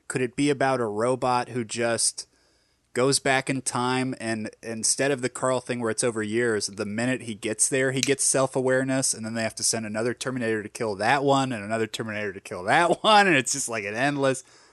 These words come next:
like, what is there, is it anything for you? What is Terminator for you going forward?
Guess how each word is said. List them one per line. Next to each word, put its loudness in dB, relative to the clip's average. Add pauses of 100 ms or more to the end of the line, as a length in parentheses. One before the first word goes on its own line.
like, -8
what 2
is -6
there, 0
is -2
it 0
anything 0
for -4
you? 2
What 0
is 2
Terminator -4
for -8
you -4
going -8
forward? -18